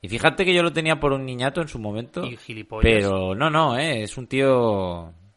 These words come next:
Speaker 1: muy divertido y, eh, con sentido del humor, pero que se lo toma en serio, ¿eh? No, no sé, me, me, me ha cambiado muy, a-, para muy bien la opinión de
Speaker 2: A mí me parece un enfermo, un enfermo en plan bien, ¿eh? Un enfermo de, de esto,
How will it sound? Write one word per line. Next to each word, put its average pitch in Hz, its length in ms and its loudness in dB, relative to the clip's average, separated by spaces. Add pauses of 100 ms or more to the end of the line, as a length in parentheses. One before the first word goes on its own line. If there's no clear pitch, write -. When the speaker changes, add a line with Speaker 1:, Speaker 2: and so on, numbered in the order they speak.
(340)
Speaker 1:
muy 143 120 0
divertido 170 880 2
y, 110 440 0
eh, 101 340 -2
con 104 120 -6
sentido 120 360 2
del 135 120 2
humor, 131 400 0
pero 110 200 0
que 92 80 -10
se 90 80 -12
lo 90 100 -6
toma 110 220 -4
en 101 60 -8
serio, 85 360 -8
¿eh? - 160 -14
No, 90 560 -12 (1080)
no 117 140 -2
sé, 98 280 -8
me, 110 320 0
me, 117 280 -4
me 120 100 2
ha 123 40 4
cambiado 135 260 4
muy, 127 280 -2
a-, 98 160 2
para 117 180 6
muy 120 160 0
bien 101 220 0
la 98 80 0
opinión 95 440 -4
de 90 120 -4
Speaker 2:
A 90 60 -2
mí 131 200 -4
me 143 100 -6
parece 127 300 -6
un 113 100 -4
enfermo, 98 480 -6
un 92 120 -10
enfermo 117 320 -6
en 127 60 -6
plan 104 200 -8
bien, 90 200 -14
¿eh? 104 80 -8
Un 92 180 -14
enfermo 110 500 -8
de, 101 360 -14
de 95 200 -14
esto, 127 400 -12